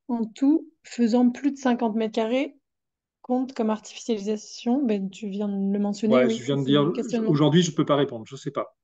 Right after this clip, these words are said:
Speaker 1: Ok.
Speaker 2: Je sais pas comment ça va être compté.
Speaker 1: Isabelle qui mentionne, on parle d'emprise au sol, donc tout est comptabilisé, même les auvents. J'imagine que c'est que-, une question. Et les terrasses ?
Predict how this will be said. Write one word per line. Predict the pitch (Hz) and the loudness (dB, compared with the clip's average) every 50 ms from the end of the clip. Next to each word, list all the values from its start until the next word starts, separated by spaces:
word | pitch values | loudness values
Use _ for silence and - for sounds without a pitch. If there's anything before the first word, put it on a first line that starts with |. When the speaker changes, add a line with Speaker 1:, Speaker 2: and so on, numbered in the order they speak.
| _ 247 | _ -10
Speaker 1:
Ok. | 226 214 220 | -8 -6 -6
Speaker 2:
Je | 220 | -6
sais | - - | -6 -6
pas | - 151 - | -6 -6 -6
comment | - 143 135 | -6 -8 -8
ça | - - 127 | -8 -6 -8
va | 120 | -8
être | 120 | -8
compté. | - 123 113 - _ _ _ _ _ _ _ _ _ _ _ _ _ _ _ _ _ _ _ _ _ _ _ _ _ _ _ _ _ _ _ _ _ _ _ _ - | -10 -16 -18 -18 _ _ _ _ _ _ _ _ _ _ _ _ _ _ _ _ _ _ _ _ _ _ _ _ _ _ _ _ _ _ _ _ _ _ _ _ -4
Speaker 1:
Isabelle | 247 220 233 214 233 254 262 | -2 0 2 4 2 2 2
qui | - - 254 | 0 0 0
mentionne, | 233 220 220 220 - - 262 269 262 262 | 2 2 0 -2 -2 0 2 2 4 4
on | 240 220 | 2 2
parle | - 247 240 247 240 214 202 | 2 0 0 0 2 2 2
d'emprise | 233 226 240 240 - - 240 226 | 4 4 2 2 2 2 2 2
au | 220 | 2
sol, | 208 - - 269 254 220 | 2 0 0 0 0 0
donc | 220 214 202 - | 0 -2 -2 -4
tout | - - 277 277 269 | -8 -10 -8 -6 -6
est | 233 | -8
comptabilisé, | - - - 233 233 240 214 202 202 208 208 202 214 254 254 | -8 -6 -8 -6 -4 -4 -4 -4 -4 -4 -4 -4 -2 0 0
même | 240 233 240 240 233 | 2 2 2 2 2
les | 226 240 - - | 0 0 -2 -4
auvents. | 233 220 208 233 262 339 - _ _ _ _ _ _ _ _ _ _ _ _ _ _ _ _ _ _ _ _ - | -4 -4 -4 -4 -6 -8 -10 _ _ _ _ _ _ _ _ _ _ _ _ _ _ _ _ _ _ _ _ -12
J'imagine | - 220 214 196 226 214 | -10 -8 -8 -8 -10 -12
que | - - | -14 -16
c'est | 196 - 220 | -16 -16 -14
que-, | 220 214 196 - 440 359 | -14 -14 -16 -16 -12 -8
une | 233 208 202 196 202 | -6 -6 -6 -6 -6
question. | 196 233 214 - - 254 | -6 -6 -8 -6 -6 -4
Et | 277 254 | -2 -2
les | 220 214 202 | -2 -2 -2
terrasses ? | - 233 226 277 349 339 - - - - | -2 -4 -4 -4 -6 -8 -12 -20 -20 -20